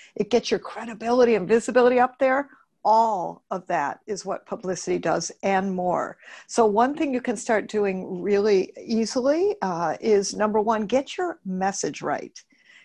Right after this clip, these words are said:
Get your message right and think about the message as, I like to call it the problem solution formula. So a great way to, to be with that is the problem today is, right? That's a, a super way to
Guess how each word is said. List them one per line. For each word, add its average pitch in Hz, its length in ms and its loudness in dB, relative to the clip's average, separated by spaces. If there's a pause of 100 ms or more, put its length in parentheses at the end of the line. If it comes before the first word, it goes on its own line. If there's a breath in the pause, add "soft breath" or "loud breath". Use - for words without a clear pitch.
Get 370 180 2
your 392 100 0
message 233 420 0
right 147 240 0
and 208 140 -6
think 339 200 -4
about 330 300 2
the 202 80 -2
message 190 640 0
as, 185 480 2 (460 soft breath)
I 254 140 6
like 320 180 2
to 311 80 -8
call 254 200 0
it - 80 -4
the 202 80 -6
problem 196 500 -4
solution 185 540 -6
formula. 127 580 -4
So 196 440 2 (280 loud breath)
a 196 60 -4
great 226 320 4
way 226 220 2
to, 196 420 -2
to 190 320 -6 (120)
be 220 140 -2
with 208 160 0
that 202 220 4
is 175 180 -4
the 185 140 -2
problem 220 680 -4
today 180 520 0
is, 202 800 -2 (260)
right? 208 320 2
That's 202 240 0
a, 175 180 -2 (360 loud breath)
a 208 100 0
super 254 400 0
way 185 340 4
to 185 560 -2